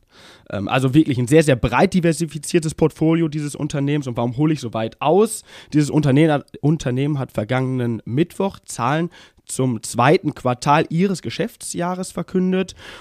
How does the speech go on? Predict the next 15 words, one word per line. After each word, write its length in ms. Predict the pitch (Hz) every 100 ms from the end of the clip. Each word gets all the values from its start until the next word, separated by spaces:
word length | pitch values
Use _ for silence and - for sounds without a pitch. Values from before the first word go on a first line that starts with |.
| -
und 160 | 147
hat 200 | 156 143
eher 160 | 139 156
ein 100 | 147
gemischtes 600 | 139 127 120 - 127 -
Zahlenwerk, 760 | - 104 98 95 95 101 - -
ähm, 360 | 95 95 - - -
ja, 340 | - 98 113 _
äh, 100 | - -
dort 220 | 92 101
an, 340 | - 101 104 -
äh, 100 | 113
zum 160 | -
Besten 280 | 107 110 -
gegeben. 460 | 123 110 123 143